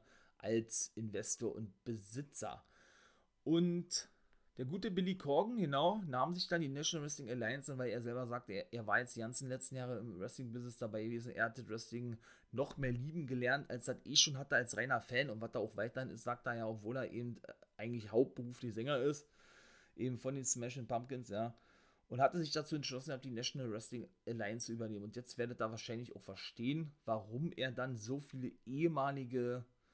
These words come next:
äh, Wrestler von Impact Wrestling nicht nur verpflichtete, sondern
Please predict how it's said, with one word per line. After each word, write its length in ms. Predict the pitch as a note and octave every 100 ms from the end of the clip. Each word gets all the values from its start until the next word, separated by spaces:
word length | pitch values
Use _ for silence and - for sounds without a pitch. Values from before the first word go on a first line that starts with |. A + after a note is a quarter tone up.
| _ _ _ _ _ _
äh, 40 | A2+
Wrestler 640 | G#2+ G2+ C3+ - C3+ B2+
von 160 | B2 G#2
Impact 420 | C3+ C3 A2+ A2+
Wrestling 540 | A#2 - C3 B2+ B2 - _
nicht 220 | A#2+ -
nur 100 | B2
verpflichtete, 760 | - G#2+ - D3 - F3+ C#3+ C3
sondern 320 | B2 C3+